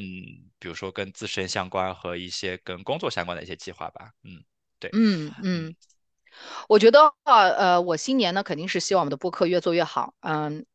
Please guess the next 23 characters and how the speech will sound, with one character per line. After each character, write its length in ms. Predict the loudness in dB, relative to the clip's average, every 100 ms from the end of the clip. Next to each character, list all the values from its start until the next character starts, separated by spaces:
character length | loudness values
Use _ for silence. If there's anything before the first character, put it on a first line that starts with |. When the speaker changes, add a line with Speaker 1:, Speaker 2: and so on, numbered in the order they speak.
| _ _ _
Speaker 2:
对 120 | 0
于 80 | 2
我 180 | 4 2
来 160 | 2 -2
说， 460 | 0 2 2 0 _ _ _ _ _ _ _ _
我 160 | -2 -2
们 340 | 0 -2 -2
所 380 | -4 -6 -4 -4
分 220 | -2 -2
享 160 | 0 -2
的 80 | -4
这 120 | -6
些 220 | -4 -4
东 180 | -4 -6
西， 280 | -8 -10 -8
哪 220 | -2 -2
怕 440 | 0 2 2 2 -6 _ _ _ _ _ _ _ _ _
影 180 | -4 -2
响 160 | -2
到 120 | -2 -6
一 180 | -8
个 220 | 2 4 4
人， 320 | 0 -6